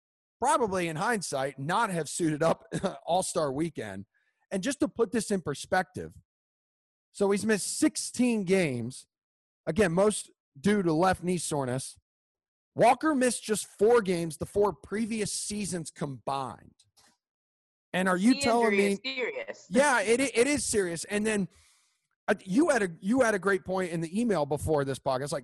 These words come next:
Speaker 1: do you just, do you hold him out until the playoffs, which is
Speaker 2: Oh,
Speaker 1: what? Like, so you got
Speaker 2: definitely.
Speaker 1: s-, seven or eight games.
Speaker 2: Hundred percent.
Speaker 1: I mean, f-, f-, for sure.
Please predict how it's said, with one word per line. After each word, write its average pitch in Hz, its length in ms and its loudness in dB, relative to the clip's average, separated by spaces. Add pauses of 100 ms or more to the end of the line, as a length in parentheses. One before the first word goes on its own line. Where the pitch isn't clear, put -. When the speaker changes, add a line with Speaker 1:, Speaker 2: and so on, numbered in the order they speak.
Speaker 1:
do 165 100 0
you 202 240 2
just, 147 300 -8
do 139 100 -8
you 165 120 0
hold 180 220 2
him 170 100 -2
out 165 160 -2
until 139 160 -4
the 131 80 -6
playoffs, 135 480 -2
which 147 160 -4
is 196 100 0
Speaker 2:
Oh, 131 60 -6
Speaker 1:
what? 101 220 -8
Like, - 200 -2
so 190 80 -4
you 139 80 -4
got - 20 -4
Speaker 2:
definitely. 139 160 -4
Speaker 1:
s-, - 200 -14 (240)
seven 220 400 2
or 202 80 2
eight 190 140 -2
games. 175 280 -6
Speaker 2:
Hundred 220 120 -2
percent. - 40 -16 (220)
Speaker 1:
I 214 60 0
mean, 208 200 -2
f-, - 100 -20 (120)
f-, - 140 -20 (160)
for 202 120 2
sure. 156 400 0